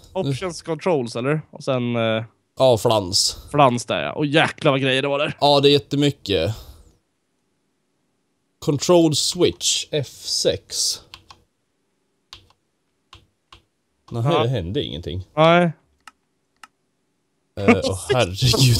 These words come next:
Speaker 2: Vad stor den var. Right. Ja.
Speaker 1: Nu håller jag på att gå ner för kullen.
Speaker 2: <laughs>
Speaker 1: Kan man ta bort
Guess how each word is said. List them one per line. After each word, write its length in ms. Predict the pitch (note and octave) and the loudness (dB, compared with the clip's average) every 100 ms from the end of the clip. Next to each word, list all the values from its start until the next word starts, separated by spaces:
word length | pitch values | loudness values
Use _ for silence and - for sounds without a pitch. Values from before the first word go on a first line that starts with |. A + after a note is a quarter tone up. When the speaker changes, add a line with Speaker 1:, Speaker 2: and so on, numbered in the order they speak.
| - - - _ - - - - _ - _ | 0 -6 -18 _ -14 -14 -14 -20 _ -20 _
Speaker 2:
Vad 200 | B2+ E3+ | 2 4
stor 480 | E3 - - A3 D#3 | 4 2 -4 -8 -8
den 260 | C#3+ C#3+ C3+ C3 | -4 -2 -4 -4
var. 320 | A#3+ - - - _ _ _ _ _ _ _ _ _ _ _ _ _ - C3 | -8 -8 -12 -20 _ _ _ _ _ _ _ _ _ _ _ _ _ -14 -2
Right. 360 | D3 C#3 F#2 - - - _ _ _ _ - | 0 0 -2 -12 -20 -20 _ _ _ _ -10
Ja. 580 | C#3 C3 B2+ C3+ D3 C#3+ - - _ _ _ _ _ - | -6 -4 -2 -2 -4 -8 -14 -20 _ _ _ _ _ 4
Speaker 1:
Nu 100 | A3+ | 8
håller 160 | B3+ | 8
jag 100 | C#4+ | 6
på 60 | G3+ | 4
att 60 | G3 | 2
gå 80 | |
ner 220 | G3 C4+ C4 | 4 4 4
för 100 | E3+ | 0
kullen. 380 | - A3 B3+ | 4 4 6
Speaker 2:
<laughs> 540 | - C#4 - D#4 D4 B3 F3 - - - - - - _ _ _ _ _ _ _ _ _ _ _ _ _ _ _ _ | 6 6 6 4 4 4 0 -8 -14 -20 -20 -16 -18 _ _ _ _ _ _ _ _ _ _ _ _ _ _ _ _
Speaker 1:
Kan 120 | - F3 | -6 -2
man 100 | F3 | 0
ta 100 | F#3 | 0
bort 200 | - | -4